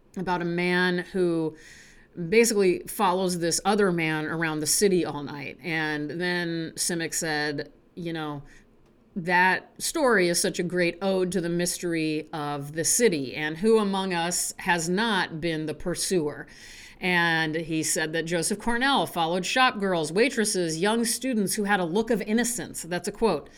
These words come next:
And I remember being like, "Ew,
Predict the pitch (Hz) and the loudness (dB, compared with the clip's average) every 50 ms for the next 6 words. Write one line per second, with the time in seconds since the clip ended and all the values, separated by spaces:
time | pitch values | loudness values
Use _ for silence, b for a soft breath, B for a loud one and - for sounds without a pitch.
0 | B B B B B B B B B B B - 226 214 202 196 196 196 190 190 | B B B B B B B B B B B 0 2 4 4 4 4 2 2 2
1 | - 202 208 208 202 208 220 220 214 208 190 185 208 202 190 170 160 151 - - | 2 2 4 4 4 2 2 0 0 0 0 0 0 0 0 -2 -2 -4 -4 -8
2 | - - _ - 190 240 285 302 214 143 | -14 -16 _ -4 -2 -2 0 -2 -2 -4